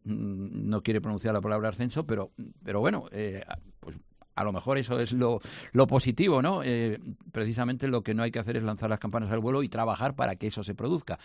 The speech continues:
En fin, mm, está a punto de caer, mm, pues, un fichaje de relumbrón dentro de lo que es la categoría, como es Sinan Bakis, eh, Carlos Martín, que vendría cedido por el Atlético de Madrid, es decir, sería el otro, el, el, el segundo Giuliano Simeone, ¿no?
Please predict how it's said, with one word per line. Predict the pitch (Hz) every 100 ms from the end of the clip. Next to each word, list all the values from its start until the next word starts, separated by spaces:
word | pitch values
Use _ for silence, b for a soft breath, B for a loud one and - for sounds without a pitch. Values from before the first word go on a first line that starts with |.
| B B B B
En | - 123
fin, | 165 143 - -
mm, | - 120 117 107 -
está | 113 - 123
a |
punto | 123 120 123
de | 117
caer, | 117 117 117 110 -
mm, | - 110 107 104 92 - -
pues, | 98 - - -
un | 101
fichaje | 110 120 113
de | 107
relumbrón | 107 107 104 123 127
dentro | 110 123 117 113
de |
lo | 104 92
que | 113
es |
la | 110
categoría, | 104 101 104 101 131 180
como | 98 101
es | 104
Sinan | 101 104
Bakis, | 101 160 180 214 226 - B B B B
eh, | - 113 113 110 -
Carlos | 117 113 107
Martín, | 110 104 123
que | 110
vendría | 110 107 113
cedido | 113 107 110
por | 107
el | 104
Atlético | 104 117 107
de |
Madrid, | 104 127 165
es | 143
decir, | 101 107 104
sería | 101 104 107 101
el | 107
otro, | 120 101 101 -
el, | 98 95 - -
el, | 95 - _
el | - 95 98 98 95 87
segundo | 110 127 127
Giuliano | 110 117 127 127 113
Simeone, | 120 107 135 143 123
¿no? | 147